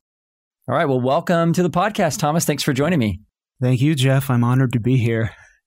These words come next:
Speaker 1: Yeah, it's so cool. You drove all the way down from Salt Lake to,
Speaker 2: Mm-hmm.
Speaker 1: to Saint George here, four-hour drive to come join me in live, in studio live, which is super cool. This doesn't happen very often. Most of mine are on Zoom, so it's just awesome to have a,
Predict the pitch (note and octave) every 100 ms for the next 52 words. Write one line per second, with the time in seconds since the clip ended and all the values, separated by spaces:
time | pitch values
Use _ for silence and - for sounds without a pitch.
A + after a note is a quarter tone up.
0 | - C#3 F#3 A#2 G2 F2+ E3 C#3 - D#3+
1 | A#2 A#2 A#2 G#2+ C3 C#3 C3+ C#3+ C3+ B2+
2 | A#2+ C3 D3 - A2+ G#2 G#2 G2 - -
3 | C#3+ B2 B2 F3+ F3+ - A2+ G#2+ G#2 G#2
4 | G#2 G2+ - - A2+ B2+ B2 G2+ A2+ B2
5 | - B2 E3 C#3 - A#2 A2 A2+ G#2 G#2+
6 | A#2+ C3 G#2 G2+ - A#2 G#2 A2 A#2 A2
7 | - - F3+ D#3 A#2 A2+ B2 D#3 D#3 -
8 | C3 A#2+ B2+ B2 A2 A2+ B2 B2 A#2+ D3+
9 | D3 D3 A#2 G2 G2+ - _ _ _ _
10 | _ A#2 C3+ A#2 A2 A2 A2 G#2+ A2 G#2+
11 | G#2+ - A2 A2+ G#2+ A#2 A2+ A2 G#2 G#2
12 | G2+ G#2+ G2+ F#2+ G#2 G2 - - - A2
13 | G2+ G#2+ G2 G#2 G2+ G2